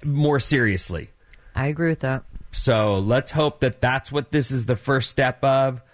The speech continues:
Speaker 1: I'm rooting for you, P G and E, to actually give us consistent and safe service. I'll pay this fee if that's where we're headed. I would love that.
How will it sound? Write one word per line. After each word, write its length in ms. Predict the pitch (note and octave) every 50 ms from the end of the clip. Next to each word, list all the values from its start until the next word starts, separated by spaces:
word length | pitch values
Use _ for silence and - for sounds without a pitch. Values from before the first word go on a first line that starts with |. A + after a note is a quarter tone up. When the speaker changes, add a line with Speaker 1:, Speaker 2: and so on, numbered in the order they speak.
| _ _ _ _ _ -
Speaker 1:
I'm 320 | A#2 B2+ C#3 C#3 C3 B2+
rooting 480 | C3 C#3 D#3 F#3+ G3+ G3 F#3 E3 D3 C3
for 160 | - - C#3
you, 220 | B2 A#2+ A#2+ A#2
P 260 | - - C3 A#2+ A#2
G 240 | A2 G2 A2 A#2 A2+
and 80 | A2 A2
E, 180 | A2 A2 A2+ G#2+
to 280 | - - A2 G2+ G2 F2+ - _ _ _ - -
actually 720 | B2+ D3+ F3+ - - - D3 B2+ A#2+ A2 A2 A2 G2+ - _ _ _ _ _ _ _ - G#2+ G2
give 240 | F#2 B2+ C#3+ C#3 C#3
us 180 | D3+ D#3 - -
consistent 720 | - - D#3+ C#3 - - D#3 C#3 - - D#3 D#3+ D#3+ D#3+ - _ _ _ _ _ _ _ - -
and 180 | - B2+ B2 -
safe 260 | - B2+ A#2+ A2+ -
service. 580 | - - A2 G2+ F2 E2 D#2 - - - - - _ _ _ _ _ _ _ _ _ - - - -
I'll 160 | B2+ D3 D#3+
pay 320 | - - - E3+ F3+ F#3+
this 260 | F#3+ F#3+ G3+ F3 -
fee 520 | - - G3+ G#3+ G#3+ D#3 A#2+ G#2 G#2 G#2 G2 - - - - - - - - - - _ _ _ -
if 200 | - C#3 C3 -
that's 320 | - C#3 C3+ B2 - - B2+
where 220 | B2+ C3 C3 C3
we're 160 | B2 B2 B2
headed. 380 | G#2+ A#2 G2+ F2+ F2 D#2 - - _ _ -
I 100 | A2 A#2
would 140 | A2 G#2+
love 240 | G#2 A2+ G2+ F2 - -
that. 200 | D#2 D2 -